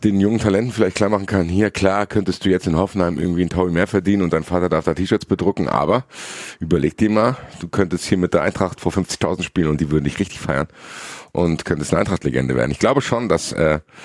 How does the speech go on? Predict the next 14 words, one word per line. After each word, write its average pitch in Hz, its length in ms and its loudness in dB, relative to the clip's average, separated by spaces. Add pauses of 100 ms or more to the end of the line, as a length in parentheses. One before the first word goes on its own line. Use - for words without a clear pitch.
(160)
wenn 76 80 -4
man 76 100 0
das 73 140 0
so 98 100 2
transportiert, - 560 0
dass 90 140 0
man 80 140 2
da 67 120 2
als 76 160 0
Eintracht 80 380 0
Frankfurt 82 420 -2
halt 80 300 -4
im 73 120 -8
Jugendbereich 85 640 0